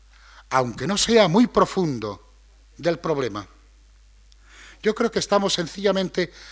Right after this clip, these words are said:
ante dos situaciones distintas, la del especialista y la del sabio.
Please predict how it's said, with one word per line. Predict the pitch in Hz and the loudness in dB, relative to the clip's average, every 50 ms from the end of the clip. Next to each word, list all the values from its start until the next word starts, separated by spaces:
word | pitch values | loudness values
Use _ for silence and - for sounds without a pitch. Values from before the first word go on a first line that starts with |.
| - - - | -20 -8 -4
ante | - 156 143 139 - 156 | -2 -2 -2 0 2 2
dos | 185 208 196 | 2 2 2
situaciones | - 190 - 175 151 - - 165 160 156 147 127 | 0 0 0 0 0 2 2 0 2 2 0 -2
distintas, | 147 143 - - 156 147 120 95 87 - 98 92 - - - - - - - - - - | -4 -6 -6 -4 -4 -6 -6 -8 -10 -12 -12 -12 -14 -14 -16 -20 -20 -20 -20 -20 -12 -2
la | 147 175 185 170 | 2 2 4 4
del | 160 147 | 4 2
especialista | 151 139 - - 226 214 - - 190 180 208 196 - - - 202 185 - - | 2 2 2 0 0 0 0 0 0 0 0 -2 -2 -2 -2 -2 -2 -2 -2
y | 175 | -2
la | 165 165 165 | 0 2 2
del | 165 151 | 2 0
sabio. | 127 - 156 151 123 110 101 98 90 | -2 -2 -2 -2 -2 -4 -8 -14 -14